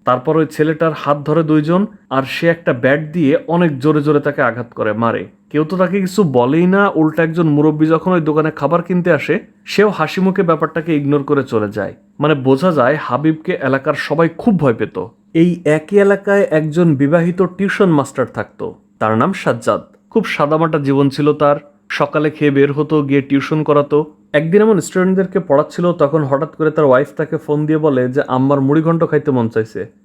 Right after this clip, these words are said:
বাসায় তো মুগ ডাল, তুমি একটু নিয়ে আসো।" মাস্টার একজনকে দিয়ে পাঠিয়ে দিতে চাইলে তার ওয়াইফ বলে, "তুমি একটু আসো না।"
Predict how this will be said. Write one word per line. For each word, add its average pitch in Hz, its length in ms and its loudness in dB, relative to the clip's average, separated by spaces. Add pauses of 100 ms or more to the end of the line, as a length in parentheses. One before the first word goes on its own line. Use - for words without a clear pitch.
(200)
বাসায় 120 300 0
তো 156 100 -2
মুগ 139 240 2
ডাল, 151 140 2 (260)
তুমি 147 140 0
একটু 147 140 -6
নিয়ে 143 180 2
আসো।" 113 260 -4 (380)
মাস্টার 131 320 -2
একজনকে 185 380 0
দিয়ে 196 160 4
পাঠিয়ে 127 380 -4
দিতে 175 240 -4
চাইলে 165 360 2
তার 151 140 -2
ওয়াইফ 135 340 2
বলে, 160 160 0
"তুমি 151 260 -4
একটু 156 180 -4
আসো 147 200 -4
না।" 101 180 -4